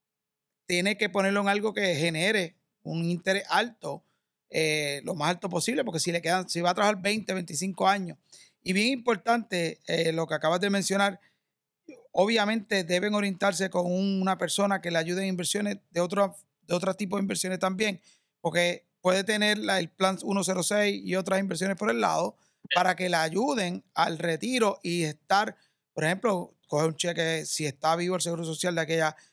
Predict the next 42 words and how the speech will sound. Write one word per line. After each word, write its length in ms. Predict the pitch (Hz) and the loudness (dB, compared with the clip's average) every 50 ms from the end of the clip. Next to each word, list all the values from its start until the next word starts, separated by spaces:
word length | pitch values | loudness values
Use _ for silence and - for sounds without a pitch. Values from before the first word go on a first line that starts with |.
| _ _ | _ _
Seguro 260 | - - 151 147 151 143 | -10 -6 -4 -4 -2 -2
Social, 560 | 139 143 139 - 214 220 226 226 226 220 - | -2 -2 0 2 2 4 4 4 2 0 -2
plan 220 | - 156 151 156 | -2 -4 -4 -4
uno 160 | 165 160 151 | -4 -4 -2
seis 400 | - - 208 220 233 233 233 226 _ _ _ _ _ - | -2 0 0 2 2 0 0 -4 _ _ _ _ _ -2
y 80 | - | 0
otras 280 | 160 165 160 175 170 190 | 0 0 2 2 2 2
inversiones 420 | 196 185 175 143 175 196 202 185 | 2 0 0 -2 0 0 0 0
que 80 | 170 170 | -2 -2
tenías 200 | 165 147 143 - | -4 -4 -4 -4
por 140 | - 170 170 | -2 -2 -2
el 100 | - 143 | -2 -2
lado, 240 | 139 120 120 120 | -2 -4 -4 -4
¿verdad? 280 | 123 135 180 220 226 - _ _ - _ _ _ | -2 0 0 0 -2 -4 _ _ -20 _ _ _
Para 180 | - 160 165 170 | 0 0 0 2
que 120 | 156 160 | 0 0
puedas 220 | 151 180 185 190 185 | 2 2 2 2 2
tener 420 | 214 208 214 214 226 220 220 - _ _ _ _ _ _ | 0 2 2 2 2 0 -2 -6 _ _ _ _ _ _
todo, 520 | - 196 196 208 208 208 208 214 - - _ _ _ - | 0 2 4 4 4 4 2 0 0 -4 _ _ _ -4
eh, 240 | 175 175 170 - _ _ _ - | -2 -2 -2 -6 _ _ _ 0
cubras 300 | 202 214 214 208 170 - | 0 2 2 2 0 0
todas 180 | - 185 190 202 | 0 0 2 2
las 140 | 214 202 196 | 0 0 2
bases 340 | 196 165 139 - - 165 _ _ _ _ _ _ | 0 0 0 0 -8 -10 _ _ _ _ _ _
y 100 | - 151 | -12 -10
puedas 220 | 147 - 165 160 170 | 0 2 4 4 4
estar 220 | 175 - 196 180 180 | 2 2 0 -2 0
cubierto 320 | - 190 180 - - 196 | 0 -2 -2 -2 -4 -4
en 80 | 185 175 | 0 0
la 100 | 160 156 | 0 0
edad 200 | 156 151 170 185 | 0 0 0 0
de 40 | |
retiro. 400 | 185 180 165 143 143 147 139 - _ _ _ - - _ _ _ | 0 -2 -4 -6 -8 -12 -12 -12 _ _ _ -20 -20 _ _ _
Y 120 | - 151 | -4 -2
bien 200 | 151 160 170 196 | 0 2 2 2
importante, 600 | 226 233 - 247 240 202 - 220 220 214 214 196 190 | 2 0 2 2 0 0 2 -2 -2 -2 0 -4 -4
y 180 | 190 170 160 | -2 -2 -2
he 40 | 160 | 0
conocido 480 | 160 202 220 247 247 - 240 247 240 214 | 0 0 2 2 2 0 0 0 0 2
casos 380 | - 175 175 160 - - - _ _ _ _ _ _ _ _ _ _ | 2 2 2 2 0 -4 -8 _ _ _ _ _ _ _ _ _ _
que 160 | - 180 170 | -2 0 0
no 400 | 170 170 175 185 208 220 214 - | 2 2 2 2 2 2 0 -2